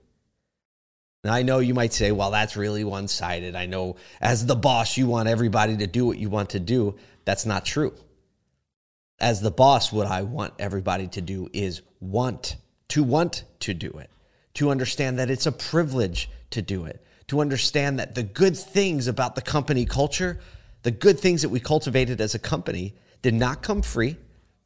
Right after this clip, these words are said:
They weren't something that you could get everywhere.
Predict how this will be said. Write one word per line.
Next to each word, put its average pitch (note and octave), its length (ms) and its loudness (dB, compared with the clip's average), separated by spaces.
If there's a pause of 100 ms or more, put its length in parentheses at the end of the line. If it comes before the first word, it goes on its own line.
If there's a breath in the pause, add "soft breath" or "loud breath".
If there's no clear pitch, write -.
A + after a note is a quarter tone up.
(460)
They B2+ 140 6
weren't E3+ 500 4
something E3 320 4
that B2 120 4
you C3+ 120 0
could A#2 240 0
get - 400 -2
everywhere. A#2+ 640 0